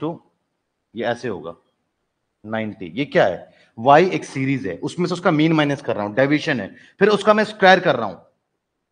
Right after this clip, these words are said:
समझ रहे हैं? Y series में से उसका mean minus करा और फिर negative भी आया, तो मैंने उसका स्क्वायर करा। अगर मैंने square तो कर दिया, अगर मैंने divided by यहां पर n कर दिया, divided by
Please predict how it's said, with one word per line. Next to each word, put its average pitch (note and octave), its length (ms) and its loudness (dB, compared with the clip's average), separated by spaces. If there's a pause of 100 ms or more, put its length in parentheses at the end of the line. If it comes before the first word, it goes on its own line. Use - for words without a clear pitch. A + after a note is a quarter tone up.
(580)
समझ D3 140 0
रहे G#3 120 2
हैं? - 220 -10 (460)
Y D3 280 4
series F3 340 -4
में E3 180 -2
से D#3+ 180 -4 (420)
उसका C#3+ 220 -2
mean E3+ 220 0
minus D#3+ 280 -2
करा E3 200 2
और D#3 180 -6
फिर F3 180 0 (120)
negative D3 380 -2
भी E3+ 80 2
आया, E3+ 160 4
तो E3+ 120 -8
मैंने E3 100 -2
उसका E3 140 -4
स्क्वायर D3 320 0
करा। G2 260 -6 (600)
अगर E3 300 2
मैंने G#3+ 360 0
square F#3 340 2
तो A3 80 -6
कर F#3+ 160 -2
दिया, D#3 180 -2
अगर F#3+ 240 2
मैंने A3 200 0
divided F3+ 360 2
by G3 160 4
यहां F3 120 0
पर - 120 -4 (140)
n F#3+ 120 -4
कर E3+ 140 -2
दिया, B2 240 -6 (1080)
divided D3 380 -4
by F3 120 2